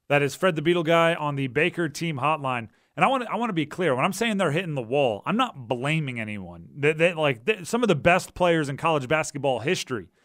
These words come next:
have hit a freshman or sophomore wall. It's just something that comes with the territory. Um, it's just rare when you have a team that depends so much on freshmen,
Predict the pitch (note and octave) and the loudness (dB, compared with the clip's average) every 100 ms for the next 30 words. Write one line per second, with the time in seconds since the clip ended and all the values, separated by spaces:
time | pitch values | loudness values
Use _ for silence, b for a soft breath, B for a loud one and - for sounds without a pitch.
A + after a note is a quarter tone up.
0 | b b D#3+ D3 E3+ D#3 C3 E3 D#3 D3+ | b b 0 2 2 2 2 2 2 0
1 | D3 D3+ C3+ - D3+ C3+ C3+ B2 A#2 C3+ | -6 -2 -2 2 2 2 0 -4 0 0
2 | G2 - D3+ B2 A#2 A2 E3+ F#3 - - | 0 -2 -4 -4 -8 0 2 2 -2 -6
3 | F3+ E3+ E3+ D3+ C#3+ D3 C#3 D#3+ D3+ A#2+ | -4 -2 -2 -2 -2 -4 -2 -2 -2 0
4 | C#3+ D3+ C3+ B2 C3+ - D3 C#3 - B2+ | 0 0 -4 -6 -4 -2 0 0 -2 -4
5 | A2+ F#2 b b b b - C3 C3 C#3 | -4 -6 b b b b 0 0 0 -2
6 | C#3 - E3+ D3+ D3 B2+ C#3 E3 F3 D#3 | -4 0 0 0 -4 0 4 4 4 0
7 | D3 D3 C#3 C#3 D#3 C#3+ C3 C#3 A2 C#3+ | 0 0 0 -2 -4 -4 -2 -4 -4 -4
8 | C3 - - D#3 D#3 E3 C#3+ C#3+ D#3 - | -4 -6 -4 0 2 0 2 2 2 -2
9 | - C#3 C3 A#2 D#3 E3+ - C3 A2+ G2+ | -4 -2 -2 -2 2 2 2 -4 -6 -8